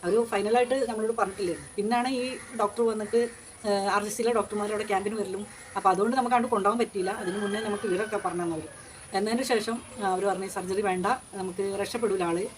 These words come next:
ഇത്രയും, ആ, വൈഡായി കിടക്കുന്ന കാര്യമല്ലേ?" അപ്പൊ അതുകൊണ്ട്, അപ്പൊ അതിന് ഒരു കാര്യം ചെയ്യാം, ആ, നിങ്ങളെ എത്രയും പെട്ടെന്ന് ആർ സി സി കൊണ്ടുപോകുന്നതാണ് ഏറ്റവും നല്ലത്. രാത്രിക്ക് രാത്രി കൊണ്ടുപോകണം എന്ന് പറഞ്ഞു. അത് ആംബുലൻസിൽ കൊണ്ടുപോകണം എന്ന് പറഞ്ഞു. അതായത്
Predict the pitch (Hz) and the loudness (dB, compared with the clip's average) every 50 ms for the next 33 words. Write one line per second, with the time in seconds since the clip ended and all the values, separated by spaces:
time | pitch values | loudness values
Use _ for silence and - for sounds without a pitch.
0 | - - - - - 214 - 214 226 226 220 - - - - - - - 220 220 | -16 -20 -12 -10 -8 -2 0 0 0 0 -4 -8 -14 -20 -20 -18 -16 -12 -10 -8
1 | 220 220 214 208 202 190 - - - - 208 214 214 214 240 233 226 233 208 202 | -6 -4 -2 -2 -2 -2 -4 -6 -8 -2 2 4 6 8 8 8 8 6 4 2
2 | 214 214 202 196 180 170 165 151 151 143 - - - - 202 - 208 196 180 202 | 0 0 0 0 0 0 -2 -4 -6 -8 -10 -14 -14 -12 0 4 4 6 6 6
3 | 208 202 185 202 233 - - - - 190 202 233 254 254 240 240 247 254 233 240 | 4 4 2 0 -2 -4 -8 -4 0 0 0 2 2 2 2 6 6 6 6 8
4 | 233 - 226 220 226 240 - - - - - - - - 220 196 185 185 180 185 | 6 6 6 6 4 2 0 -6 -16 -20 -20 -20 -10 -4 -2 0 0 0 0 0
5 | - 226 226 226 233 247 240 240 233 240 240 226 233 233 233 214 196 - 220 196 | 0 0 2 4 4 4 4 2 2 2 2 2 2 2 0 0 0 0 -2 -2
6 | 202 240 220 202 185 190 190 180 185 180 175 170 - - 180 175 165 165 170 170 | -2 -2 -2 -2 -2 -2 -2 -2 -2 -2 -2 -4 -6 -4 -4 -2 -2 -2 -2 0
7 | 175 190 185 202 202 214 226 254 240 214 202 208 208 202 175 160 156 156 160 160 | 2 2 2 2 2 -2 -2 0 -2 -2 -2 -2 -4 -4 -4 -4 -4 -4 -6 -6
8 | 156 147 - - - - - - - - - 175 202 220 247 214 208 214 220 226 | -8 -12 -14 -16 -20 -20 -20 -20 -10 -2 2 4 6 6 6 6 4 4 2 2
9 | 240 240 240 247 240 226 196 170 170 170 170 165 156 135 143 - - - - - | 0 0 0 -2 -2 -2 0 0 0 -2 -2 -4 -6 -10 -12 -16 -18 -20 -20 -20
10 | - - - - - 202 208 208 220 254 269 277 | -20 -20 -10 -6 0 2 4 6 6 4 4 2